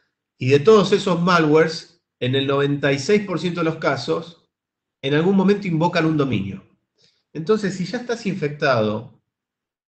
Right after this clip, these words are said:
y ese malware automáticamente está gen-, generando una conexión, command and control, o yendo a buscar la clave de cifrado para encriptar tu máquina, como suele funcionar un, un ransomware,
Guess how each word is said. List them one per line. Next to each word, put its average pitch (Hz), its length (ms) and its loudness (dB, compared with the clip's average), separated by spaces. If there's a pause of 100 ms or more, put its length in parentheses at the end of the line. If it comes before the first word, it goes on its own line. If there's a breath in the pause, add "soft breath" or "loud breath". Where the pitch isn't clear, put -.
(600)
y 139 140 -14
ese 143 540 0
malware 120 760 0
automáticamente 143 760 -2
está 139 240 -6
gen-, 120 300 -2
generando 131 480 -2
una 127 180 -2
conexión, 123 640 -2
command 120 300 -4
and 110 120 -4
control, 113 800 0
o 107 120 -6
yendo 127 280 -4
a 113 40 0
buscar 113 360 -4
la 110 180 -2
clave 127 280 0
de 113 120 0
cifrado 117 760 -2
para 101 420 -8
encriptar 107 480 -6
tu 123 80 -6
máquina, 120 560 -4
como 101 220 -18
suele 110 280 -4
funcionar 110 460 -10
un, 131 300 -12
un 127 140 -12
ransomware, 120 760 -4